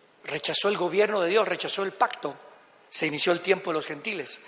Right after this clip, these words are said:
Pero cuando rechazó al que venía a restaurar el nuevo pacto como nación, porque no todo Israel lo negó, recuérdense que se convirtieron un montón,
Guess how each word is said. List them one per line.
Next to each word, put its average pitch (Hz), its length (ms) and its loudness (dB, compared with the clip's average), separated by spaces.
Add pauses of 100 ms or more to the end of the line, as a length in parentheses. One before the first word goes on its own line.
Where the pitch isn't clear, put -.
(340)
Pero 160 220 2
cuando 160 440 0
rechazó 165 840 0
al 160 240 -8
que 160 140 -6
venía 156 320 -2
a 190 40 2
restaurar 160 600 0
el 170 200 -4
nuevo 175 340 -2
pacto - 440 -6 (640)
como 143 220 -8
nación, 139 460 -2 (340)
porque - 220 -6
no 160 120 -2
todo 180 220 2
Israel 156 320 4
lo 165 80 0
negó, 156 320 -2 (1040)
recuérdense 165 420 0
que 156 80 -2
se 147 120 -4
convirtieron 160 480 -4
un 170 120 -6
montón, 156 400 -4